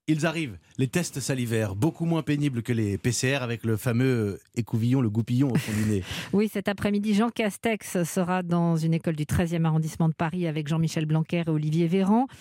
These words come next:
Speaker 2: Ils lanceront l'expérimentation dans les établissements scolaires, car ce sont bien les enfants dans les écoles qui seront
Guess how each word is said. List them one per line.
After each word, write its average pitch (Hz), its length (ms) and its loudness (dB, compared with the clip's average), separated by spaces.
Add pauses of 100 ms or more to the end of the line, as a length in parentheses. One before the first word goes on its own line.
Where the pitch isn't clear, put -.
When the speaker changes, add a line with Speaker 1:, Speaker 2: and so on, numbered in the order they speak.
(220)
Speaker 2:
Ils 165 160 0
lanceront 165 320 0
l'expérimentation 214 1000 0
dans 185 160 2
les 170 220 0
établissements 208 540 0
scolaires, 247 460 -2
car 294 220 -4
ce 240 140 -4
sont 220 160 0
bien 247 240 0 (340)
les 240 260 2
enfants 214 580 0
dans 202 160 2
les 202 200 2
écoles 202 460 -2
qui 175 160 -2
seront 226 300 0